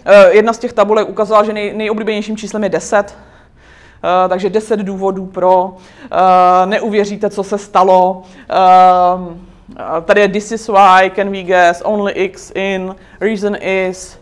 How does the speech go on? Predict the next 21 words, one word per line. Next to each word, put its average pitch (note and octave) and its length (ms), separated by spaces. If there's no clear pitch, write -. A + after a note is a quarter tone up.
eh, F3 400
are G3+ 180
freaking G#3 460
out, F3+ 500
talking G#3+ 380
ab-, F#3 120
make G#3 360
you G#3+ 80
cry", F#3 600
rozpláče G3 760
vás. F3 540
A G3 260
vlastně, C4 460
eh, G3+ 420
tady A#3+ 240
ta C#4+ 280
analýza A3+ 680
a - 100
tady A3 180
ty A#3 120
slova A#3 600